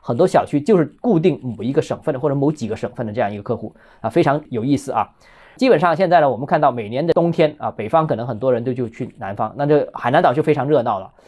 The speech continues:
很多楼盘其实都是住满了人啊，也不都是海景房。海景房的买家都是比较有钱的，一般的那些买家可能就是买一些很普通的房子。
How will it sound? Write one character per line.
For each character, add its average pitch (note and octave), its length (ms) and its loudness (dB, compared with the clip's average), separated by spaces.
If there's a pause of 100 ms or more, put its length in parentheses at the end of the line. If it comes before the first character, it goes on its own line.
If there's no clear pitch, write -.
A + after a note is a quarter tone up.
(280)
很 C#3 260 2
多 G3 100 6
楼 F3+ 140 6
盘 D#3 180 0
其 D#3+ 140 0
实 D#3 160 -2
都 E3+ 160 0
是 D#3 200 0
住 A#3 300 4
满 A#2+ 220 0
了 G#2 80 -10
人 A2 320 -10
啊， G#2+ 300 -8
也 C#3 120 0
不 G#3+ 320 4
都 A#3 300 2
是 A3+ 180 -2
海 - 320 -2
景 A#2+ 200 -4
房。 G#2 260 -8 (180)
海 A#3 200 2
景 D4+ 120 4
房 F3+ 140 4
的 F#3+ 100 2
买 B2 140 0
家 D3 160 2
都 D#3+ 100 0
是 D#3 120 -6
比 A#2+ 80 -8
较 B2 100 -4
有 G#2 120 -8
钱 G#2+ 200 -14
的， - 80 -16
一 F#3+ 100 -8
般 G#3+ 300 2
的 G#3 60 4
那 D#3 100 0
些 D#3 140 -4
买 C#3 160 -4
家 C3 180 -2
可 B2+ 80 -14
能 A2 140 -10
就 C#3 100 -8
是 B2+ 140 -10
买 A2 160 -6
一 A#2 40 -6
些 C3 160 -6 (140)
很 C#3 180 -2
普 D3+ 140 -2
通 C3+ 100 -2
的 C#3+ 80 -2
房 A2+ 160 0
子。 A#2+ 160 -8